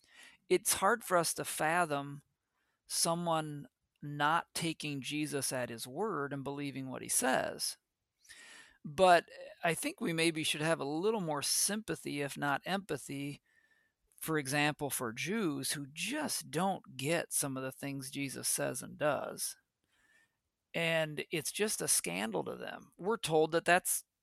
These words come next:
how it's gonna be. Without the power of the Holy Spirit, no one of the Jewish faith is going to be able to look and say, Okay,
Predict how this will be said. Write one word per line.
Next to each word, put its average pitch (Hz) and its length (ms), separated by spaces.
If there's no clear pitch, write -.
how 160 180
it's 175 120
gonna 196 200
be. 226 260
Without 156 400
the 180 80
power 175 320
of 180 80
the 175 60
Holy 185 260
Spirit, 220 560
no 120 280
one 156 440
of 135 140
the 147 80
Jewish 151 360
faith 139 520
is 135 180
going 135 320
to 147 120
be 135 220
able 135 160
to 120 100
look 143 380
and 127 180
say, 127 440
Okay, - 560